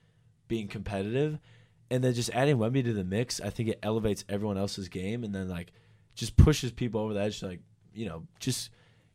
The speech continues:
get this team back to contention. I mean, obviously not contending for a title, but, like, contending for playoffs, being competitive. Like, I think O K C, I'm really high on O K C this year 'cause I think it's just having, like, that la-,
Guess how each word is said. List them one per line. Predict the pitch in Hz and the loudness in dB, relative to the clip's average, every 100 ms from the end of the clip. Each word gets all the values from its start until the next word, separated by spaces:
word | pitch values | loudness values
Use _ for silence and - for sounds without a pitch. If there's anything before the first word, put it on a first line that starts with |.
| - | 0
get | 139 - | 0 2
this | 123 - | -2 0
team | - 120 | 0 2
back | 104 104 104 | 4 2 2
to | 101 | -4
contention. | 90 90 110 98 - | -4 -2 -2 -2 -4
I | 80 | -6
mean, | 117 107 95 - - | -4 -4 -6 -10 -2
obviously | 131 - 104 | 0 0 -2
not | 92 | -2
contending | - 87 98 85 | -4 -4 -2 -4
for | 85 76 | -6 -6
a | 80 | -4
title, | 113 110 | 0 0
but, | 87 | -2
like, | 82 87 | -6 -8
contending | 92 87 95 85 | -8 -6 -6 -6
for | - | -6
playoffs, | 85 104 98 90 87 | 0 0 0 -4 -8
being | - 87 | -8 -10
competitive. | - 92 101 92 92 87 - _ _ _ | 4 4 4 0 -4 -6 -16 _ _ _
Like, | 117 | 0
I | 127 | 2
think | 147 160 - | 2 2 4
O | 123 | 4
K | 123 | 4
C, | - 120 | 2 0
I'm | 113 107 | 0 4
really | 143 135 | 6 6
high | 113 113 | 4 2
on | 98 | 2
O | 92 | 0
K | - 87 | -2 -4
C | - 131 | -2 -2
this | 92 - | -4 -8
year | 90 92 - _ _ _ - | -8 -10 -16 _ _ _ -8
'cause | 120 | -4
I | |
think | 110 123 | -2 -2
it's | 107 - | -2 -2
just | 107 - - _ _ _ _ | -4 -6 -12 _ _ _ _
having, | - 120 120 | 4 6 6
like, | 107 98 - | 2 -2 -2
that | 110 101 | -4 -2
la-, | 98 | 0